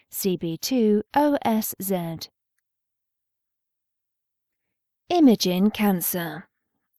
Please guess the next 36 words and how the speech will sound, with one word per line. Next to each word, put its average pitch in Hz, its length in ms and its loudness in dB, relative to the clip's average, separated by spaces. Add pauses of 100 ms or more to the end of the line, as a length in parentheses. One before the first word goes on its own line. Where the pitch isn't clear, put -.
(100)
A 240 120 4
prize 320 480 0
winner 190 320 2
from 180 180 -2
the 175 140 -2
C 214 280 2
R 180 160 4
U 175 220 -2
K 208 480 4
and 208 380 2
E 285 260 0
P 196 260 4
S 175 200 -4
R 175 160 0
C 170 340 -4 (260)
Cancer 247 360 2
Imaging 220 440 2
Centre 170 480 0
in 165 140 -2
Cambridge 185 680 0
and 165 200 -4 (220)
Manchester's 208 560 4
Public 196 400 -2
Engagement 185 720 0
Competition 175 680 -2 (360)
highlights 311 500 4
their 269 180 8
work 196 440 2
and 180 120 0
the 262 120 2
work 175 320 2
of 165 100 -4
the 180 140 -2
Cancer 247 500 0
Imaging 277 420 0
Centre. 165 580 -4